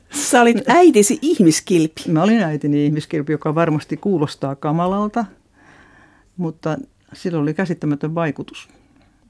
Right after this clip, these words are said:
Speaker 2: Lapsen läsnäolo rauhoitti kummallisesti. Mun äiti oli hirveän, niinku, hyvä pärjäämään näitten tällaisten, ö, niinku, ihmisten kanssa, jo-, joiden elämä oli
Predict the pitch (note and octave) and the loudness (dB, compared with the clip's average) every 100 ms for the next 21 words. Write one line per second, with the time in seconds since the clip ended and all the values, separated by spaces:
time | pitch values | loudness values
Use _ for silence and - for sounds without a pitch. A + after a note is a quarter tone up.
0 | _ _ _ - F3+ F3 D3 D#3 D3 D3+ | _ _ _ -10 -8 -6 -6 -6 -4 -6
1 | C#3+ C#3+ D3+ F3+ D3+ B2+ - - E3+ D3+ | -4 -4 -2 -2 -2 -4 -8 -8 -4 -4
2 | D3+ - D#3 - E3 - _ _ _ _ | -4 -8 -10 -8 -10 -10 _ _ _ _
3 | _ _ _ - G#3+ C4+ B3+ F3+ F3+ G3 | _ _ _ -2 2 2 2 2 4 2
4 | E3 D#3 D#3+ D#3 - - G#3+ F#3+ C#3+ - | 0 -2 -2 -4 -6 -6 -4 -4 -6 -8
5 | D3 - - - - - - - - - | -8 -8 -8 -10 -8 -10 -12 -14 -12 -12
6 | - - - - - _ _ _ _ _ | -14 -14 -14 -14 -14 _ _ _ _ _
7 | _ _ _ _ _ _ - - - - | _ _ _ _ _ _ -12 -10 -10 -10
8 | - - - - - _ _ _ _ _ | -12 -12 -10 -12 -12 _ _ _ _ _
9 | _ _ _ _ _ _ _ _ _ _ | _ _ _ _ _ _ _ _ _ _
10 | _ _ - - C#3+ C#3 D3 C#3+ C#3 - | _ _ -10 -4 -2 -4 -6 -8 -8 -6
11 | C3+ C3+ A#3+ - C3+ C3 B2+ - - C3+ | -6 -8 -8 -8 -4 -2 -2 -4 -4 -4
12 | C3 B2+ B2+ F#2 | -2 -4 -4 -10